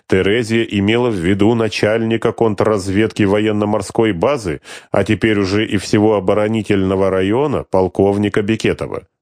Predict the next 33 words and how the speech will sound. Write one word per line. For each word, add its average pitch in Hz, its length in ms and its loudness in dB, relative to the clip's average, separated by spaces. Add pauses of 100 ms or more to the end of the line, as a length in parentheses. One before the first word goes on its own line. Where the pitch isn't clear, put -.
(140)
А 82 140 0
ещё 90 580 0
понял, 113 480 -2
что - 260 -2
на 104 120 2
рыбачьем 110 480 0
хуторе 95 540 -2 (360)
она 104 360 2
оказалась 117 640 0
не 107 120 2
по 113 140 0
своей 107 400 0
воле. 67 360 -8 (960)
Вспомнив 95 580 0
о 92 60 4
полковнике, 92 880 -2
комбат 104 480 0
инстинктивно 110 840 0
потянулся 120 580 0
к - 60 -20
телефону, 110 720 0
который 120 440 0
выводил 117 640 0
его 107 400 0
на 123 140 0
прямую 123 400 0
связь 113 400 0
с 90 120 -10
дежурным 110 600 2
по 120 120 0
штабу 113 420 0
военно-морской 117 880 0
базы, 95 460 -2